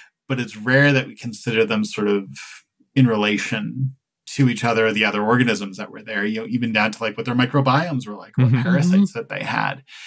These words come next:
Speaker 1: So I really wanted to contribute to the sense that, like, an organism isn't an island. It's kind of like a set of interactions with the rest of the environment, all these little pushes and pulls that move evolution and ecology in all these different ways.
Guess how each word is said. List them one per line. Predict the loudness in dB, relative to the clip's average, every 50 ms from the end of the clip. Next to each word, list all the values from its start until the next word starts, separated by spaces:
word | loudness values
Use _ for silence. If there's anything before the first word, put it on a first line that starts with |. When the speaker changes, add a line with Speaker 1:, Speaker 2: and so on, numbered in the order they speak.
| -20 -20 -20 _
Speaker 1:
So | -6 -2 0
I | 2 2
really | 0 0 2 2 4 4 6 6 4
wanted | 4 4 0 -4 -4 -6 -8 -8 -10 -10 -6
to | -4 -2 -2 -2 -2 -6 -8 -14 _ _ _ _ _ _ _ _ _ _
contribute | 2 2 4 4 4 4 2 2
to | 0 -4
the | -6 -6
sense | -4 0 2 4 4 4 2 -2 -4
that, | -2 -2 -2 -2 -4
like, | -6 -6 -6 -10 _ _ _ _ 2
an | 4 4
organism | 4 4 4 2 2 2 2 2
isn't | 0 2 2 0 0
an | 0 -4 -6
island. | -6 0 2 2 2 2 0 -4 -8
It's | -10 -10 -6
kind | -2 0 0 2
of | 0
like | 0 -2 -2
a | -6 -8
set | -4 -4 -2 -2
of | 0 -2
interactions | -2 -4 -4 -4 -2 -2 0 2 0 0 -2 -4 -8 -8 -10 -12 _ -14 -10 -10 -10 -10 -12 -10 _
with | -4 -2 0
the | 2
rest | 2 0 0 -2 -6
of | -6
the | -6 -8 -10
environment, | -6 -2 0 0 0 0 -2 -4 -8 -8 -6
all | -4 -4 -4
these | -4 -4 -2 2
little | 2 2 2
pushes | 2 0 -2 0 0 0 -2 -2 -2
and | -2 -4 -4
pulls | -2 -2 0 2 2 0 0 -4 -4
that | -4 -4 -4 -2
move | -2 0 0 0 0 -2 -4 -6 -8 -12 -14 -16 _ -6
evolution | -4 0 2 2 4 4 2 0 0 -2 -4 -4 -4 -6
and | -6 -6 -6 -6 -6
ecology | -8 -8 -2 0 2 2 2 0 0 0 -2
in | -2 -2
all | -2 -2
these | -2 -2 -2 -4
different | -6 -6 -8 -8 -6 -4
ways. | -4 -4 -4 -6 -12 -14 -16 -18 -18 -20 -20